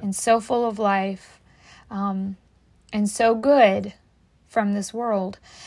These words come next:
And I remember just being completely upset and not, just, just not fully understanding. And I remember, um, my mom and, and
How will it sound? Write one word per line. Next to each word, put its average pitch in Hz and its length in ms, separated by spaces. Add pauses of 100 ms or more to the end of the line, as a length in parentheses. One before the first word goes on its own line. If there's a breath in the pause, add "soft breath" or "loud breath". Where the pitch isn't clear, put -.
And 233 100
I 233 120
remember 240 480
just 247 240
being 220 320
completely 285 560
upset 226 340
and 220 120
not, - 220
just, 247 320
just 240 220
not 247 300
fully 233 280
understanding. 220 520
And 202 100
I 214 60
remember, 233 580 (380 loud breath)
um, 208 420
my 226 140
mom 220 360
and, 208 240
and 202 360